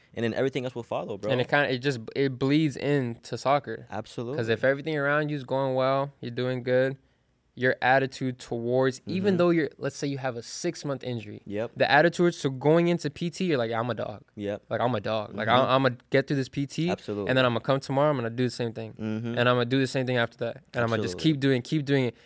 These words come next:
Speaker 2: And the, by the time you know it, you got one month left, you got a couple weeks left,
Speaker 1: And you're
Speaker 2: and then
Speaker 1: just
Speaker 2: you're
Speaker 1: burning
Speaker 2: cleared.
Speaker 1: fire, ready to go, man.
Speaker 2: You're cleared.
Speaker 1: You know,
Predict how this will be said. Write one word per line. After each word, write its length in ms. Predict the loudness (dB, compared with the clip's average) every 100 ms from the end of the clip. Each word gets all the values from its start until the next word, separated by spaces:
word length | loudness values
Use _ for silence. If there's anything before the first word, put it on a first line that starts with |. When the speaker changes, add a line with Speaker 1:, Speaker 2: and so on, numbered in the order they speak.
| -8
Speaker 2:
And 120 | -2
the, 140 | 0 -2 0
by 200 | 2 2
the 60 |
time 220 | 2 2
you 60 | 4
know 180 | 4 4
it, 200 | 2 -4 _ _
you 140 | -2
got 240 | 2 2 2
one 160 | 0
month 240 | 0 0 0
left, 320 | 2 2 -2
you 100 | -4
got 180 | 0 0
a 40 |
couple 300 | 2 0 2
weeks 260 | 0 0 0
left, 300 | 2 2 0
Speaker 1:
And 140 | -6 -6
you're 80 | -2
Speaker 2:
and 140 | 2
then 80 | 4
Speaker 1:
just 40 | 4
Speaker 2:
you're 120 | 6
Speaker 1:
burning 220 | 8 8
Speaker 2:
cleared. 140 | 8
Speaker 1:
fire, 240 | 6 6 6
ready 180 | 4 2
to 80 |
go, 240 | 2 0 -2
man. 220 | -2 -2
Speaker 2:
You're 100 | -2
cleared. 420 | 0 2 2 0 -2
Speaker 1:
You 100 | 0
know, 300 | 2 0